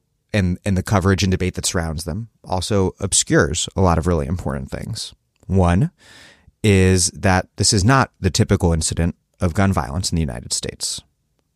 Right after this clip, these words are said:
More, what a typical incident of gun violence looks like are interpersonal neighborhood feuds in Baltimore or the south side of Chicago, suicide, domestic violence.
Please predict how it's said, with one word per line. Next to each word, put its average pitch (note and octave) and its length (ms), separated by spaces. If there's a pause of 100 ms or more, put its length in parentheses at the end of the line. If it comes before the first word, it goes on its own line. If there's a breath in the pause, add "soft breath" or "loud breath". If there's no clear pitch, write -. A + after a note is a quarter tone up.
(280)
More, F#2+ 260 (100)
what F2+ 380
a E2+ 40
typical G2+ 540
incident F2 320
of E2+ 100
gun E2 160
violence E2 400
looks D#2+ 220
like C#2+ 200
are D2+ 360 (640 soft breath)
interpersonal F2 720
neighborhood F2 440
feuds G#2 720
in E2 720
Baltimore F#2+ 540
or E2 200
the D#2 80
south D#2 240
side D#2+ 200
of D#2 60
Chicago, E2+ 600 (800)
suicide, G#2 800 (920)
domestic F2 460
violence. E2+ 640